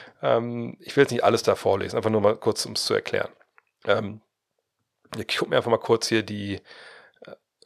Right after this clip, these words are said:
die N B A First Teams an, oder First, Second Teams, weil das ist ja das eigentlich, was das Wichtige ist.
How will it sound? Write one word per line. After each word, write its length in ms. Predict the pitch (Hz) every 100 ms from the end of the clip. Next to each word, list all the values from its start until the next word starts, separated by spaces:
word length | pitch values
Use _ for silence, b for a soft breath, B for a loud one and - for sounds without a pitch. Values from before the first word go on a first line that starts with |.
| -
die 300 | - 104 113
N 180 | - 113
B 220 | 107 101
A 40 | 98
First 380 | - 107 101 -
Teams 260 | 104 104
an, 220 | - 85 -
oder 140 | 117
First, 300 | - 104 -
Second 320 | - - 104
Teams, 320 | - 104 -
weil 80 | 107
das 180 | 113 107
ist 140 | 127
ja 80 | -
das 160 | 101 104
eigentlich, 180 | 117 113
was 180 | 98
das 200 | - 107
Wichtige 320 | 101 - 107 107
ist. 260 | - -